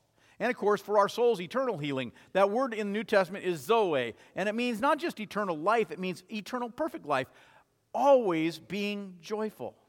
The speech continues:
A day is coming, because Jesus has saved us from our sins,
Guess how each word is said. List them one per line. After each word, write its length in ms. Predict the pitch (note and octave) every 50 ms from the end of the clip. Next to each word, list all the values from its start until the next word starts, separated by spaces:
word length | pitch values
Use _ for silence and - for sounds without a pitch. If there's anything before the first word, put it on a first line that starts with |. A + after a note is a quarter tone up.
| _ _ _ _ _ _ _ _ _ _ _ _ _ _ _ _ _ _ _ _ _ _ _
A 80 | F#3 C#3+
day 440 | A2+ C#3 B2+ A2+ G#2+ A2 C3 F3+ - _ _ _ _ _ _ _ _ _ _ _ _ _ _
is 160 | - C3+ - -
coming, 480 | - - C3+ G2+ F#2 F#2+ A2+ C#3+ D#3 _ _ _ _ _ _ _ _ _ _ _
because 260 | - - - D3 B2 G#2+
Jesus 380 | G2 B2+ C3 C3+ D3 E3+ D#3+
has 160 | - F#3 E3+
saved 340 | - - E3 B2+ A#2 A2 F#2
us 140 | F2+ G2+ -
from 180 | - - A2 A2
our 120 | A#2+ B2+
sins, 540 | - - - D#3 C3 G2+ F#2 A2+ - -